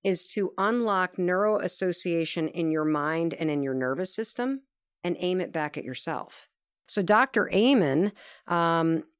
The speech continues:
told me, who's, you know, one of the leading experts in the brain,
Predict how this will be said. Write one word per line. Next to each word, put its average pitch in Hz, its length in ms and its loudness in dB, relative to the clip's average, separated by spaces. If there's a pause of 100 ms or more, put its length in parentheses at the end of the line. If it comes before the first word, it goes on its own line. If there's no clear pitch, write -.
told 196 240 4
me, 180 180 4
who's, 175 260 2
you 180 80 2
know, 147 100 2
one 156 160 2
of 165 80 0
the 156 80 2
leading 165 380 2
experts 156 440 -2
in 143 100 2
the 127 60 0
brain, 165 500 0